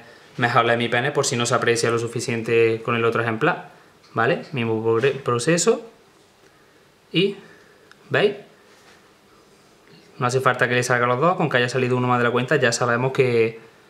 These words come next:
que es un machito. ¿Lo veis? Esto colorado sería, lo apreciáis ahí los dos,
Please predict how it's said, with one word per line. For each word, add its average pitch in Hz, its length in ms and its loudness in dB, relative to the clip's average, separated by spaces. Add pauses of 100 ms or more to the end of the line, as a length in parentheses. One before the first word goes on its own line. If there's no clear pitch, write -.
(200)
que 120 80 2
es 117 100 0
un 113 100 0
machito. 107 440 -2 (260)
¿Lo 110 140 -2
veis? 113 200 0 (120)
Esto - 180 -10
colorado 123 460 -2 (840)
sería, 113 720 -2 (1200)
lo 110 80 -8
apreciáis 117 380 -2
ahí 123 100 2
los 123 160 -2
dos, 151 140 -2